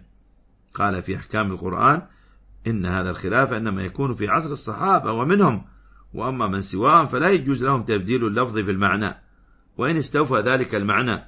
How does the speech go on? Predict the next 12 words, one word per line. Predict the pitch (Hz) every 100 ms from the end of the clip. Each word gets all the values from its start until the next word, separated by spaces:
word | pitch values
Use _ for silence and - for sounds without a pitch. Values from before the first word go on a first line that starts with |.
| - - - -
فإن | 95 120 113
لو | 95 95 92
جوزناه | 110 123 135 110 110 101 95 101 87 - -
لكل | 98 135 113 110
أحد | 107 113 107
لما | 101 113 170
كنا | 170 123 107
على | 92 104
ثقة | 98 113 - 104 101
من | 98
الأخذ | 95 87 110 92
بالحديث، | 95 95 98 92 95 101